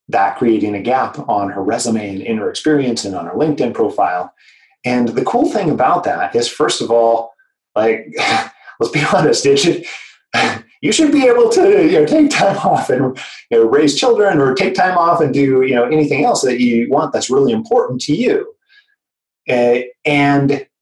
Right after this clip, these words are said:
the other cool thing is, I think most people and most organizations that you're going to actually want to work for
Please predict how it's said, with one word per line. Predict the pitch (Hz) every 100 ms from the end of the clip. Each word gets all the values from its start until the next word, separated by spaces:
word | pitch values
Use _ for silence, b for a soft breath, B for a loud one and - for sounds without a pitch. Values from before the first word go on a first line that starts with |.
| _ _ _ _ _ _ _ _
the | 131 131 143
other | 143 190 -
cool | 143 127
thing | 131 117
is, | 110 107
I | -
think | 120 110
most | 113 117 123 -
people | 107 98 90 85 - _ _ _ _ -
and | 104
most | 127 143 139
organizations | 135 123 110 98 101 113 151 175 170 - -
that | - -
you're | 113
going | 113 117
to | 110
actually | - - 107 90
want | 82 90 -
to | 147
work | 240 -
for | 175 202 202